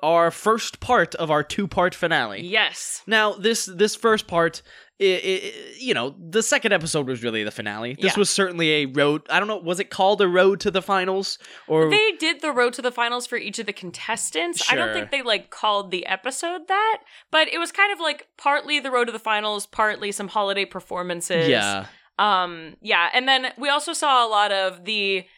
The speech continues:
Speaker 2: each of our finalist contestants chose their two favorite performances from their group that were
Speaker 1: Oh,
Speaker 2: not
Speaker 1: yeah.
Speaker 2: them,
Speaker 1: Yeah.
Speaker 2: as
Speaker 1: Mm-hmm.
Speaker 2: well as their favorite performance
Speaker 1: Yeah.
Speaker 2: throughout the season.
Speaker 1: Yeah, which
Speaker 2: Good
Speaker 1: is really
Speaker 2: show.
Speaker 1: cool. I think it's
Speaker 2: Yeah.
Speaker 1: a fun little thing that they did.
Speaker 2: Yeah.
Speaker 1: Uh, so let's first start talking about their performances. You know,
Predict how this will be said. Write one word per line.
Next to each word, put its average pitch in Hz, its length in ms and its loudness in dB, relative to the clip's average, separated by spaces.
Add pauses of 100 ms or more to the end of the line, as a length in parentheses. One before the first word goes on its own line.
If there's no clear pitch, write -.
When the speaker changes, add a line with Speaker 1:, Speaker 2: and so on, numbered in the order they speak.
(280)
Speaker 2:
each 247 200 2
of 254 80 0
our 233 100 4
finalist 202 460 -2
contestants 190 720 -6
chose 196 720 -2
their 190 320 0
two 196 340 -12
favorite 180 420 -4
performances 175 720 -8
from 180 240 -6
their 160 160 -2
group 170 520 -10
that 190 180 0
were 180 100 -4
Speaker 1:
Oh, - 60 2 (140)
Speaker 2:
not 143 80 0
Speaker 1:
yeah. 117 100 0
Speaker 2:
them, 294 340 -2
Speaker 1:
Yeah. 101 220 -2 (240)
Speaker 2:
as 202 200 2
Speaker 1:
Mm-hmm. 208 80 -14
Speaker 2:
well 208 200 -2
as 180 220 -4
their 190 280 2
favorite 175 280 -4
performance 143 720 -8
Speaker 1:
Yeah. 190 240 0 (160)
Speaker 2:
throughout 165 180 -2
the - 80 -18
season. - 420 -12
Speaker 1:
Yeah, 175 200 0
which 196 160 2
Speaker 2:
Good 269 60 4
Speaker 1:
is 180 120 0
really 175 140 4
Speaker 2:
show. - 60 -8
Speaker 1:
cool. 180 360 -4
I 147 60 -4
think 151 180 -4
it's - 80 2
Speaker 2:
Yeah. 156 60 2
Speaker 1:
a - 20 -4
fun 123 220 -8
little 117 160 -4
thing 113 220 -8
that 107 120 -8
they 107 100 -4
did. 131 280 -4 (180)
Speaker 2:
Yeah. 370 160 -6
Speaker 1:
Uh, 254 160 4
so 311 160 2
let's 311 220 0
first 302 220 0
start 277 220 4
talking 226 320 0
about 190 220 2
their 202 80 2
performances. 185 640 -2
You 170 100 0
know, 160 200 2